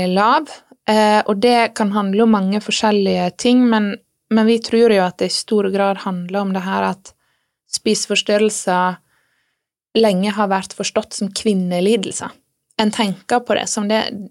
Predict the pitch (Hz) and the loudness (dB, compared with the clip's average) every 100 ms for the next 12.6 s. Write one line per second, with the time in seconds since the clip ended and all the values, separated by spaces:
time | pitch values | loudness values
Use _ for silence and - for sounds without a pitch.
0 | _ _ 226 233 233 226 202 190 _ _ | _ _ 0 2 0 -4 -6 -10 _ _
1 | _ _ _ - 196 220 196 175 _ - | _ _ _ -8 0 2 2 -4 _ -10
2 | 214 220 208 233 180 _ _ _ _ _ | -4 -2 0 0 -4 _ _ _ _ _
3 | - 202 196 196 196 196 202 _ _ _ | -4 -2 0 0 0 -2 -6 _ _ _
4 | _ _ _ _ _ _ _ _ _ _ | _ _ _ _ _ _ _ _ _ _
5 | _ _ _ _ - 202 196 196 196 202 | _ _ _ _ -2 2 4 4 4 0
6 | _ _ _ _ _ - 214 220 240 233 | _ _ _ _ _ -4 0 2 0 2
7 | 214 196 196 202 190 180 - 220 226 220 | 2 2 0 0 0 -2 -2 2 2 2
8 | 196 185 - 214 202 104 104 98 - - | -2 -4 -4 -4 0 0 0 -2 -4 -8
9 | _ - 196 190 220 208 202 202 - 180 | _ -4 -4 0 0 2 0 -4 -2 0
10 | 175 180 202 196 - - 196 180 175 185 | 0 0 0 0 -4 -4 0 2 0 -2
11 | - _ - - 190 - 208 208 - - | -10 _ -4 -4 -4 -6 -4 -4 -8 -8
12 | 175 185 185 196 196 185 | -4 -4 -4 -6 -4 -4